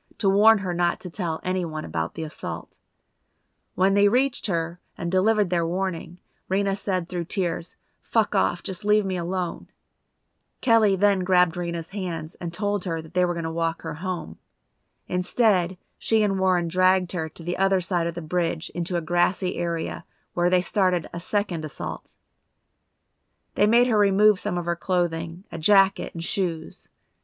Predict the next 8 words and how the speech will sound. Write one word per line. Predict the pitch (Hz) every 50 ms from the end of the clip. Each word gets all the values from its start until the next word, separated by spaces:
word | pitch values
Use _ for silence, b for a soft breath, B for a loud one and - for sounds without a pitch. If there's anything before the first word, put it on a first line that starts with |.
| _ _ _ _ _ _
During | - 196 220 233 226
the | 226 208
process, | - - 208 196 196 202 - - 185 165 165 170 - -
Rena | 185 196 202 196 190 185
fell | - - 180 170 165
to | - 175
the | 165 165
ground. | 160 180 180 180 175 170 160 165 165 170